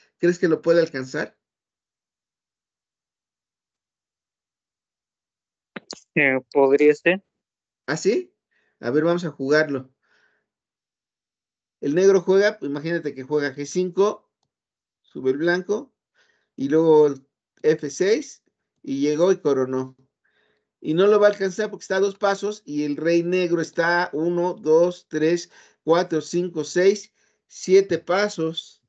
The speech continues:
Speaker 1: Entonces, aquí la vista me dice, está a dos pasos, y este está a siete, pues no va a llegar, ¿no? De aquí a acá son siete pasos, siete cuadros, y de aquí a acá son dos, no lo va a alcanzar.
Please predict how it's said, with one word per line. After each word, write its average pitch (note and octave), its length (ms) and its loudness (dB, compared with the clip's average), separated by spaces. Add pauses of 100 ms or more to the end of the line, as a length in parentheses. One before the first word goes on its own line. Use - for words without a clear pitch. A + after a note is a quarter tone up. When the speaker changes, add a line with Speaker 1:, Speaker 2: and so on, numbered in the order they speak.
(440)
Speaker 1:
Entonces, G3 440 0
aquí A3 280 -4
la A3+ 160 4
vista G3+ 340 -4
me D#3 160 -2
dice, F#3+ 580 -4 (400)
está E3 200 -2
a - 20 4
dos G3+ 160 0
pasos, G3+ 580 -4
y C#3 220 -6
este E3 160 -6
está E3 140 -6
a D#3+ 40 -6
siete, E3+ 320 -2
pues C3 160 -6
no C3+ 140 -4
va C#3 80 0
a C3+ 40 -2
llegar, E3+ 380 -6 (300)
¿no? - 300 -18 (400)
De C3+ 100 -2
aquí C#3 160 0
a E3+ 40 2
acá E3+ 180 -4
son E3 160 -10
siete D#3 300 -6
pasos, F3 600 -10 (480)
siete C#3 340 -8
cuadros, D#3+ 480 0 (280)
y C3 80 -6
de C#3+ 140 4
aquí D3 180 0
a - 20 2
acá D#3+ 180 -4
son C3 240 -8
dos, D#3 460 -2 (460)
no D3 160 0
lo E3+ 120 6
va - 100 2
a - 20 2
alcanzar. E3 520 -4